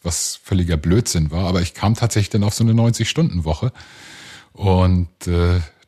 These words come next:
das machst du ein paar Jahre, aber irgendwann ist das wirklich dann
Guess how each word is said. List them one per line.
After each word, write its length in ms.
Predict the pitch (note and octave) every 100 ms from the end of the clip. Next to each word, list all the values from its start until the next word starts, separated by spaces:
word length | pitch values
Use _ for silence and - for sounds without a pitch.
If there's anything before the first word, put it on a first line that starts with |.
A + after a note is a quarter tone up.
| -
das 180 | - G2+
machst 240 | - -
du 40 |
ein 80 | G#2+
paar 180 | F2 G2
Jahre, 440 | F#2 F#2+ C3 B2+
aber 180 | G2+ G#2
irgendwann 640 | F#2+ A2+ A2 A2 G#2+ F#2+ - _ -
ist 260 | - G#2+ F#2+
das 160 | -
wirklich 280 | G2 - F2
dann 400 | F#2+ F2 F2 D#2+